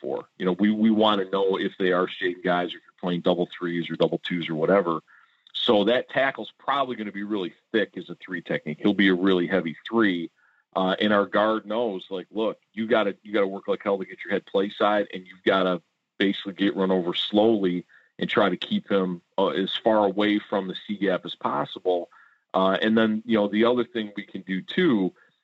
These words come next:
is if you wanna keep your fullback on the midline, you feel like maybe you can pull that tackle inside with a trap fake, or you can say, tell the fullback, "Look, as you insert on your path,"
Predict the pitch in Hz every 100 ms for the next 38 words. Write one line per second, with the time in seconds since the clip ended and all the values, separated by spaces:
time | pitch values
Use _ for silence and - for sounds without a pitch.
0 | _ - 110 104 98 92 - _ 110 101
1 | 104 107 110 107 - 110 101 - 110 104
2 | 98 101 98 123 147 113 98 95 101 _
3 | - 95 - 101 92 110 98 95 98 95
4 | 107 101 90 - 101 98 - 95 90 98
5 | 92 90 85 - - 117 - - 85 87
6 | _ _ _ _ _ 135 156 156 113 101
7 | 104 98 117 110 107 - - 104 101 -
8 | 110 95 - 135 131 104 92 127 120 -
9 | 101 92 104 127 117 143 - 110 98 95
10 | 90 87 - 110 87